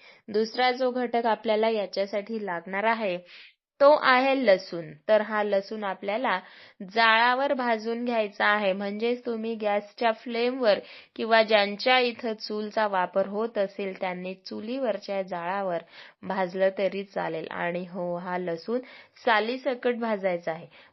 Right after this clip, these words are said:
बाहेरची साल पूर्णपणे काळी होईपर्यंत भाजायचा आहे. आणि हा लसूण अनेक आजांवर, आजारांवर अत्यंत महत्त्वाचा आहे. विशेषतः रक्त जर तुमचं घट्ट असेल, गुठळ्या बनत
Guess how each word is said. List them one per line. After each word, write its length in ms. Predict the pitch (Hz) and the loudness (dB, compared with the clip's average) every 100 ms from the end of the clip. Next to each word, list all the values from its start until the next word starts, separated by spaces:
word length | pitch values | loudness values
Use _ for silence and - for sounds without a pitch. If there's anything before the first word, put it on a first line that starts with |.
| 220 | 2
बाहेरची 540 | 214 226 240 233 269 | 4 6 4 2 -2
साल 300 | 262 247 262 262 - - | 2 2 2 -4 -14 -6
पूर्णपणे 680 | 262 294 311 294 240 226 240 | -2 0 0 2 2 2 -2
काळी 460 | 240 220 208 220 | 2 4 4 0
होईपर्यंत 800 | 220 214 220 220 208 196 196 196 | -4 -4 -2 -2 -2 0 0 0
भाजायचा 680 | 208 208 196 180 185 180 185 | -2 -2 -6 -4 -4 -4 -4
आहे. 160 | 175 160 - - - | -4 -6 -10 -20 -8
आणि 440 | - 185 190 220 269 - _ | 2 2 4 0 -4 -8 _
हा 140 | 226 196 | 0 2
लसूण 420 | 202 196 196 233 | 4 4 2 -6
अनेक 440 | - 175 170 214 262 | -2 -2 0 0 2
आजांवर, 560 | 202 175 180 185 208 233 - | 0 0 -2 0 -2 -4 -2
आजारांवर 640 | 196 175 180 180 180 208 - | -2 0 0 0 -2 -4 -4
अत्यंत 520 | 175 - 214 269 302 | -6 -6 -6 -4 -4
महत्त्वाचा 680 | 254 214 180 180 175 165 165 | -4 -4 -6 -6 -8 -6 -10
आहे. 100 | 151 - - _ | -12 -18 -20 _
विशेषतः 680 | 254 277 294 285 294 285 285 | -4 0 2 0 2 2 4
रक्त 380 | 247 226 - 233 196 190 208 196 | 2 0 -2 2 4 2 -6 0
जर 140 | 202 202 | 2 2
तुमचं 320 | 214 214 220 202 | -4 -4 -6 -4
घट्ट 320 | 208 208 226 | -4 -2 2
असेल, 480 | 196 196 208 202 185 | 2 0 -4 -4 -4
गुठळ्या 400 | 180 175 190 208 | -8 -6 -2 -2
बनत 300 | 220 202 190 | 0 -2 -4